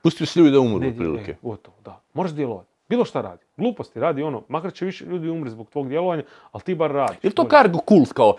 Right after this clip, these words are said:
Speaker 1: „Evo, imamo sad koronu, i ajmo sad, kao, e, nešto, ajmo nešto radit”? To je ono, kao, „Ajmo zaprašivat tu protiv krokodila, pa krokodila neće bit”, kao. Pa nije nikad ni
Speaker 2: E,
Speaker 1: bilo,
Speaker 2: točno
Speaker 1: ovaj,
Speaker 2: to.
Speaker 1: jel?
Speaker 2: Točno to, točno to, da, da, da, je.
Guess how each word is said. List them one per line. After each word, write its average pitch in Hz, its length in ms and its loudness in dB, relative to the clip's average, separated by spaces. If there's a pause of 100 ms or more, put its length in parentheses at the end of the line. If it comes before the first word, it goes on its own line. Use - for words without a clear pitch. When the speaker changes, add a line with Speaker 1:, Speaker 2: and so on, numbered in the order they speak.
(160)
Speaker 1:
„Evo, 247 140 2
imamo 277 220 4
sad 247 200 0
koronu, 202 420 2 (280)
i 147 100 2
ajmo 262 180 4
sad, 262 300 0
kao, 165 320 4 (680)
e, 120 40 0 (240)
nešto, - 340 0
ajmo 262 120 6
nešto 214 240 2
radit”? 123 460 6 (680)
To 220 80 10
je 226 40 10
ono, 196 120 4
kao, 180 240 10 (200)
„Ajmo 233 400 8
zaprašivat 185 680 4
tu 208 120 4
protiv - 300 -4
krokodila, 165 580 6
pa 143 300 10
krokodila 143 440 2
neće 127 240 0
bit”, 113 180 -4
kao. 82 180 0 (160)
Pa 135 80 4
nije 175 160 2
nikad 139 240 2
ni - 60 0
Speaker 2:
E, - 20 0
Speaker 1:
bilo, 123 240 4
Speaker 2:
točno 85 160 4
Speaker 1:
ovaj, 85 160 0
Speaker 2:
to. 80 40 2
Speaker 1:
jel? 67 80 -4 (200)
Speaker 2:
Točno 131 300 -2
to, 98 140 -2 (220)
točno 113 220 -2
to, 98 120 -4
da, 95 140 0
da, 95 80 0
da, - 380 -4
je. 95 80 -4